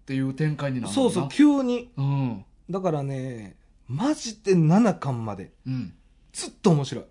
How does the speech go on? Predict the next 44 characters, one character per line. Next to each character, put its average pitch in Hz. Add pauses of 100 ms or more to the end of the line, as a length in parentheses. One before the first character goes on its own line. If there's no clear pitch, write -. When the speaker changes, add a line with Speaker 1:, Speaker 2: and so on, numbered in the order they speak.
Speaker 1:
ず 139
っ -
と 147
お -
も 127
ろ 120
か -
っ -
た 90
な。 98
Speaker 2:
ほ 165
ん 208
ま 208
に 196
面 185
白 113
い。 -
Speaker 1:
う 110
ん。 110
Speaker 2:
ま 175
あ、 175
特 247
に 175
僕 151
は 156
四 196
巻、 190
五 180
巻 135
が 113
す -
ご 135
い 104
好 -
き -
な、 -
Speaker 1:
は 127
い 117
は -
い -
は -
い -
は 110
い。 107